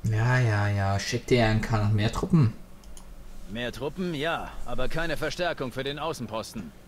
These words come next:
Speaker 2: Truppen kommen hier nur auf dem Weg nach McCarran oder zur Front bei Forlorn Hope durch.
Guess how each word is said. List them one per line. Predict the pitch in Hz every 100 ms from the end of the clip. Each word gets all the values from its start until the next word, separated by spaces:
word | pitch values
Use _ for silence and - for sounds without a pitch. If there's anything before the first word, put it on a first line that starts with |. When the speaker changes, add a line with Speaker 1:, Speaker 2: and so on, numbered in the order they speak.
| - - -
Speaker 2:
Truppen | - 147 175 160
kommen | 156 156 135
hier | 135
nur | 165 160
auf |
dem | - 139
Weg | 156 156
nach | 131
McCarran | 131 123 - 185 160 123
oder | 123 120
zur | - 110
Front | - 117 135 -
bei | 104
Forlorn | 104 120 127 120 110
Hope | 117 143
durch. | 135 98 -